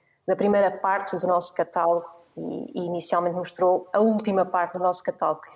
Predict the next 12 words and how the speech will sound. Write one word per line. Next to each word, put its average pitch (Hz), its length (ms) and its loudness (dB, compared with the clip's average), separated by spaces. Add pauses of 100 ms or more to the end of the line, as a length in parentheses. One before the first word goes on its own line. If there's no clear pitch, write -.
(140)
que - 60 -12
são 160 240 -2
as 156 280 -10
microleituras 170 1120 -2 (640)
e, 180 420 2
e 170 460 -2
o 170 100 0
livro 170 220 0
da 175 100 2
Ciane 170 240 -2
da 170 60 0
Costa. - 480 -8